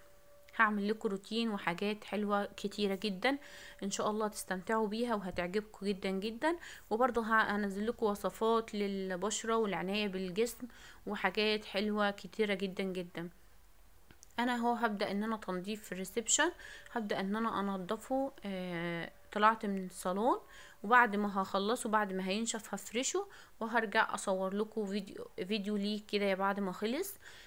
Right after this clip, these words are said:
آه، طبعًا انا اهو بدأت ان انا انفض، فالشمس بدأت ان هي تطلع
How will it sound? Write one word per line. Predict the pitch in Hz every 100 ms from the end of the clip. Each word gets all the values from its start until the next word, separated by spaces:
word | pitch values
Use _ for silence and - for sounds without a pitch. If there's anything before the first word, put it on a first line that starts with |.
| - -
آه، | 226 220 226
طبعًا | 220 262 247 240
انا | - 233 233 233 196
اهو | 208 208
بدأت | 196 - -
ان | 196 202
انا | 214 202 208
انفض، | 214 - 247 240 - - - - - 208
فالشمس | 220 - 233 226
بدأت | 214 220 - 196
ان | 196
هي | 208 220
تطلع | 220 233 262 302